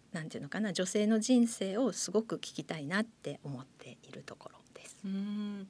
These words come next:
Speaker 2: まあ、皆さんに本当にそれぞれにドラマがあるというか、
Speaker 1: はい。
Speaker 2: そこから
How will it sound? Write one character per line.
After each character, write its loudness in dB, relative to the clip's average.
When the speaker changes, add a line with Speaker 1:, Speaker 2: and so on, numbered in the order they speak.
Speaker 2:
ま 2
あ、 6
皆 12
さ 4
ん 4
に 0
本 -2
当 -2
に -2
そ -2
れ 2
ぞ -2
れ 0
に -2
ド 4
ラ 0
マ -2
が -2
あ -4
る 0
と -2
い 2
う -2
か、 -4
Speaker 1:
は -6
い。 -10
Speaker 2:
そ -10
こ -2
か 2
ら 2